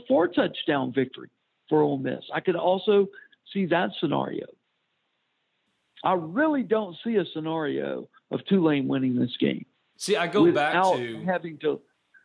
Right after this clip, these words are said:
Speaker 2: what I was saying.
Speaker 1: Yeah, you, you'd ha-, you'd have to consider it a major upset.
Speaker 2: If it were any other team, if it wasn't the Ole Miss script on the helmet, if it was Oklahoma, if it was L S U, if it was,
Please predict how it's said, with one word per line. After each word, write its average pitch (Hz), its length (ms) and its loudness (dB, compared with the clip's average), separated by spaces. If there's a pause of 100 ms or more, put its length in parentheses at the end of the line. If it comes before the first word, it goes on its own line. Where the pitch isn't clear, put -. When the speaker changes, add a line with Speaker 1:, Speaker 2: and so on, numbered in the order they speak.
(480)
Speaker 2:
what 147 260 0
I 135 160 0
was 123 220 -6
saying. - 380 -8 (440)
Speaker 1:
Yeah, 170 240 2
you, 190 280 -2
you'd 226 200 0
ha-, 226 220 0
you'd 220 160 -2
have 226 160 0
to 165 120 -2
consider 160 500 -2
it 147 60 -2
a 143 60 -2
major 143 400 -4
upset. - 440 -8 (720)
Speaker 2:
If 165 140 0
it 196 60 2
were 165 180 -2
any 160 260 -4
other 139 240 -2
team, 123 440 -8 (580)
if 139 120 -4
it 170 40 0
wasn't 151 280 -2
the 185 120 -8
Ole 147 180 0
Miss 156 200 -2
script - 340 -6
on 101 80 -8
the 98 100 -10
helmet, 87 300 -12 (320)
if 131 140 -4
it 131 40 -6
was 123 160 -6
Oklahoma, 117 540 -4
if 95 80 -14
it 104 40 -12
was 104 140 -12
L 117 140 -6
S 117 200 -4
U, 98 300 -6
if 98 120 -10
it 78 100 -12
was, 98 240 -12